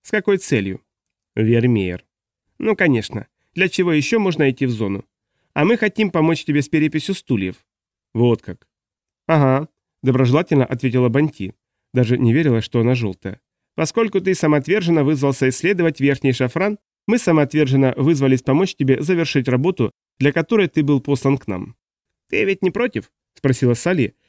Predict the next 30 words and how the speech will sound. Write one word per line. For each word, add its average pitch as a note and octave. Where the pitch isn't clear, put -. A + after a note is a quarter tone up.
чья C3+
улыбка C3
резко B2+
контрастировала A#2
с A2+
чертами A#2+
лица. A#2+
«Ну A#3
тогда». F3
Она C3
не B2+
стала A#2
ждать A2+
ответа, A#2+
а B2+
вместо B2+
этого B2
трижды B2+
постучала C3
в -
первую A#2+
же C#3
дверь, G#2+
абсолютно C#3+
недружелюбно. A#2+
Ей B2+
открыл B2+
мужчина B2+
средних A#2+
лет. G2+